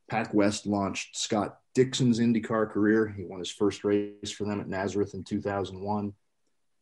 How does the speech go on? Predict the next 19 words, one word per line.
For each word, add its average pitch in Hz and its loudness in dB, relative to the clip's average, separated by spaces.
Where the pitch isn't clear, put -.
Some 95 -6
great 113 8
people 117 6
worked 92 4
for 95 -8
the 87 -4
team. 85 -2
John 101 0
Anderson, 104 2
Ziggy 101 2
Harkus, 101 2
Steve 107 2
Fusick, 104 6
who's 87 -2
Takuma 101 -2
Sato's 98 2
manager 98 0
now. 98 -4
Um, 90 -4